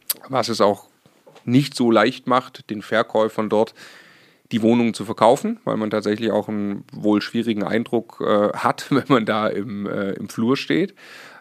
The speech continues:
Ähm, für uns aber trotzdem ja ein, ein Konzept, was eben für uns funktioniert in Essen. Ja, wir sehen gleich noch an anderen Standorten deutlich andere Konzepte, aber das funktioniert tatsächlich sehr gut.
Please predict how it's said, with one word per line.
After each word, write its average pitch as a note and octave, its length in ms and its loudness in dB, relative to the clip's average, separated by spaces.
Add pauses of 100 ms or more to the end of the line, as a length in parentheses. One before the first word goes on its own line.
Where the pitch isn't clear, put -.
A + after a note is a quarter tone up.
(100)
Ähm, G#2+ 680 2 (540)
für - 240 -4
uns A2 220 0
aber G#2+ 180 4
trotzdem A2 420 -2
ja G#2+ 140 6
ein, G2 140 -2
ein - 240 -8
Konzept, - 460 -4
was G#2 140 -2
eben G2 380 -6 (140)
für - 100 -8
uns F#2+ 220 -4
funktioniert G#2 440 0
in G2 120 0
Essen. - 440 -4
Ja, C3+ 240 -2
wir G#2+ 60 -8
sehen G2 220 -4
gleich G2+ 200 -2
noch F#2+ 280 -6 (440)
an G2 140 -8
anderen G2 240 -4
Standorten A#2+ 380 2
deutlich G2+ 220 2
andere C3+ 200 0
Konzepte, A2 440 0
aber G#2 120 2
das A2 140 -2
funktioniert A2 500 -2
tatsächlich G#2 380 -2
sehr G2+ 100 0
gut. A#2 220 -2